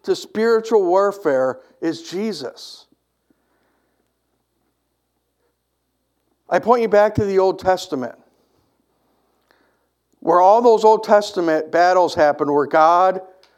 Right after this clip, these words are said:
just pitted the enemy against one another, that they never raised a sword. You remember Gideon. Gideon starts out with thirty-two thousand men to go against an army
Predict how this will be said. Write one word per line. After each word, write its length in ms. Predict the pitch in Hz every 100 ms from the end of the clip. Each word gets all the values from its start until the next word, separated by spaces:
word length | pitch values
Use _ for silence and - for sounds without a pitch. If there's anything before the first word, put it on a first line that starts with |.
| _ _ _ _ _
just 200 | 208 202
pitted 280 | - 214 202
the 160 | 170 175
enemy 320 | 190 175 156
against 340 | 143 160 156
one 200 | 165 151
another, 500 | 147 143 143 113 - _ _ _ _ _ _ _ -
that 160 | 175
they 100 | 190
never 320 | 175 180 190
raised 320 | 175 175 175 175
a 60 |
sword. 460 | - 170 160 98 101 _ _ _ _ _ _ -
You 60 |
remember 300 | 190 220 214
Gideon. 600 | 208 202 202 185 127 110 - _ _ _ _ _
Gideon 280 | 208 226 220
starts 380 | - 233 214 220
out 200 | 214 190
with 140 | 170
thirty-two 480 | 208 220 220 - 220
thousand 460 | 214 202 196 185
men 200 | 170 180 170
to 40 |
go 240 | 151 180
against 320 | 170 165 170 170
an 60 |
army 460 | 160 165 170 180